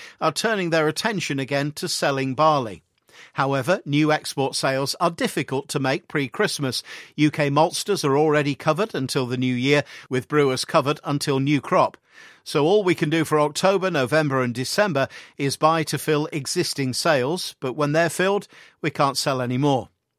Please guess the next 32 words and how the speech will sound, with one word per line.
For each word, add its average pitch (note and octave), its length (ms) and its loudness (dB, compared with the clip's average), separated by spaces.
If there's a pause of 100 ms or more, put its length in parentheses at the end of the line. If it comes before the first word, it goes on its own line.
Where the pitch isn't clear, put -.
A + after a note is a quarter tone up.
(420)
The D3 120 -2
January G#3 480 0
to - 140 -4
June G3+ 320 -2
month D3+ 260 0
still F3 440 0
has D3 320 -2
maltster D3 380 0
buying C3 340 0
interest, D3 500 -4 (320)
and D3+ 140 -2
despite D3+ 440 0
wheat D3+ 220 -2
futures D3+ 500 -2
being C3+ 260 0
more C#3+ 280 2
down D#3+ 360 0
than C3+ 140 -2
up D#3+ 160 0
this - 240 -6
week, D#3+ 240 0 (240)
prices G3+ 420 -2
for F3+ 120 -4
the D#3 100 0
new A#3 200 0
year D3 340 -2 (100)
are D#3+ 120 0
still D#3 280 0
showing D3 380 0
good D3+ 240 -2
malting C#3 420 -2
premiums, D3 580 -2